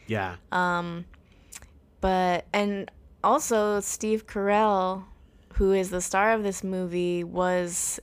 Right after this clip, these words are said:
Speaker 2: a correspondent, um, type of, like, news anchor <laughs> character on, um, The Daily Show. So they're working together again, which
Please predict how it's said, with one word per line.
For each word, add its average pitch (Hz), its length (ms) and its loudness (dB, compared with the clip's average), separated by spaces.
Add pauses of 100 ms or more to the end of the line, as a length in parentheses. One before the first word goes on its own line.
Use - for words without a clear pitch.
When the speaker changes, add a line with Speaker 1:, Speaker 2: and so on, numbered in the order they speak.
Speaker 2:
a 175 760 -2 (120)
correspondent, 185 1600 -2 (600)
um, 165 440 -4 (840)
type 185 300 0
of, 175 580 -2
like, 185 220 0
news 196 260 2
anchor 233 380 4
<laughs> 233 140 0
character 247 640 2
on, 196 460 0 (680)
um, 190 260 2
The 190 80 -2
Daily 190 280 0
Show. 226 320 -2 (720)
So 190 460 4
they're 190 360 4
working 196 300 0
together 180 420 -2
again, 175 460 -6
which 165 260 -8